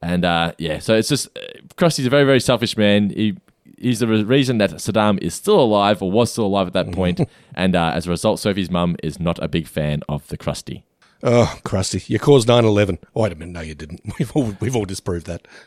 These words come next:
Speaker 2: <laughs>
Speaker 1: How does she find Krusty? She typed "pathetic clown" into Google. I, lo-, I love how, like, at this point, they're still not saying Google. They just say, "I typed it into a search engine." <laughs>
Speaker 2: I know, yeah. Like, oh,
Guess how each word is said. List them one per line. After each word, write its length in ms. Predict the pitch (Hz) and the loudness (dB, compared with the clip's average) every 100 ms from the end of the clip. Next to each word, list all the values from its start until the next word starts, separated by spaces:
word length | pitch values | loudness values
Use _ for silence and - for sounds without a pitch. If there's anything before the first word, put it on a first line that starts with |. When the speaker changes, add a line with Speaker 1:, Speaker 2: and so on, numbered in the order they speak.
| _ | _
Speaker 2:
<laughs> 340 | - - _ - | -14 -14 _ -10
Speaker 1:
How 180 | 92 123 | 0 0
does 160 | 123 | 0
she 80 | - | -4
find 300 | 110 123 120 | -2 -2 -2
Krusty? 340 | - 143 - | -2 -4 -4
She 140 | 196 - | -12 -8
typed 260 | - 90 | -4 -4
"pathetic 320 | - - 98 - | -4 -4 -4 -2
clown" 380 | 127 156 147 - _ - | -2 0 -2 -6 _ -16
into 140 | 98 | -10
Google. 340 | 117 151 175 - _ _ _ _ _ _ 190 - - | -4 -2 -2 -6 _ _ _ _ _ _ -4 -4 0
I, 40 | |
lo-, 60 | 127 | 2
I 80 | 139 | 4
love 200 | 156 202 | 4 4
how, 200 | 220 196 | 4 4
like, 240 | 151 143 - | 4 0 -2
at 120 | 117 | -4
this 120 | 123 | -4
point, 360 | - 117 104 - _ _ _ _ - | 0 0 0 -4 _ _ _ _ -2
they're 120 | 110 | -2
still 200 | - 123 | 2 2
not 160 | 123 | 2
saying 300 | - 101 92 80 | 2 2 0 0
Google. 260 | 85 98 | 0 2
They 100 | 104 | 2
just 120 | 104 | 0
say, 160 | - 98 - | 2 0 0
"I 80 | |
typed 240 | 160 156 160 | -2 -2 -2
it 40 | |
into 180 | 90 - | -2 -2
a 40 | 139 | -2
search 300 | - 311 - | 2 0 0
engine." 400 | 107 98 69 71 - | -2 -2 -6 -12 -18
<laughs> 160 | - - | -18 0
Speaker 2:
I 160 | 131 | 2
know, 540 | 104 98 101 107 110 110 | 2 0 0 2 4 4
yeah. 480 | 98 87 98 117 120 | 2 2 2 4 4
Like, 280 | 95 95 123 | 2 -2 0
oh, 360 | 110 117 95 | 2 4 2